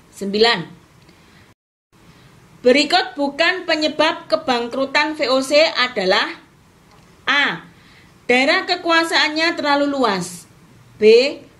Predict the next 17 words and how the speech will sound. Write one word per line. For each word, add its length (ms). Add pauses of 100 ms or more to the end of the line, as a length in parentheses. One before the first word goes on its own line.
(160)
Oknum 480
pegawainya 880
ada 240
yang 240
korupsi, 640 (960)
C. 320 (480)
Para 320
pemegang 480
saham 400
menarik 480
modalnya, 640 (720)
D. 400 (480)
Perubahan 640
politik 640
di 160
Belanda, 560 (880)
E. 320